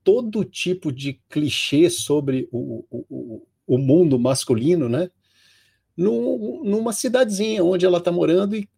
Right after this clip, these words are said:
todos os homens que se relacionam com ela são um, um clichê específico da masculinidade. É pancada, bicho, sabe? Você acaba de ver esse filme e fala assim, "Nossa,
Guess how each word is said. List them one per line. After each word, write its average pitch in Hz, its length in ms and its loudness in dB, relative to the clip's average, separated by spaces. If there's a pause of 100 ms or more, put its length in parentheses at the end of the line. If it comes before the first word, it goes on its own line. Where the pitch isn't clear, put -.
todos 208 380 2
os 151 180 0
homens 175 380 0
que 165 100 -8
se - 140 -4
relacionam 147 480 -4
com 131 160 -6
ela 165 160 -4
são 220 580 -6 (300)
um, 254 260 0 (240)
um 208 120 2
clichê 196 400 2
específico 180 760 -4
da 143 120 0
masculinidade. 147 840 -4 (200)
É - 240 -6 (160)
pancada, 285 600 4
bicho, 120 340 -6
sabe? 208 320 -4
Você 190 260 0
acaba 233 400 -2
de 233 120 -4
ver 202 120 0
esse 196 160 -2
filme 262 600 -4
e - 20 -10
fala 302 240 -10
assim, 202 340 -10 (280)
"Nossa, 269 920 -2